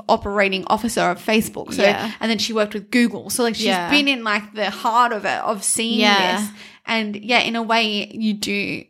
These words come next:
Speaker 1: that she did need to bring
Speaker 2: Yeah,
Speaker 1: that
Speaker 2: she
Speaker 1: masculine energy
Speaker 2: and
Speaker 1: to
Speaker 2: I
Speaker 1: get there.
Speaker 2: Yeah, exact. She did. And because that's how those industries are. It's
Speaker 1: Mm.
Speaker 2: like, if you want, it's like if you wanna win the swimming race, you don't run in the water.
Speaker 1: Mm.
Speaker 2: It's like, oh, you wanna get to the top, you do have to,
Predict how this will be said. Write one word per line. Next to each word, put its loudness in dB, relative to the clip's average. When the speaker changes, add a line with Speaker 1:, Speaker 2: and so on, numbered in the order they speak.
Speaker 1:
that -6
she 0
did -2
need -4
to -12
bring 0
Speaker 2:
Yeah, 4
Speaker 1:
that 2
Speaker 2:
she 0
Speaker 1:
masculine -4
energy -2
Speaker 2:
and 4
Speaker 1:
to 4
Speaker 2:
I 4
Speaker 1:
get 2
there. 0
Speaker 2:
Yeah, 2
exact. -2
She 0
did. 0
And 0
because -6
that's 0
how 0
those -2
industries -6
are. 6
It's 0
Speaker 1:
Mm. 4
Speaker 2:
like, 2
if -4
you 0
want, -2
it's -2
like 2
if -2
you 0
wanna 0
win 0
the -2
swimming 0
race, 0
you -4
don't 0
run 0
in -2
the -2
water. 0
Speaker 1:
Mm. 2
Speaker 2:
It's -2
like, 0
oh, 4
you -2
wanna 0
get -2
to -10
the 0
top, -2
you -2
do -4
have -2
to, -4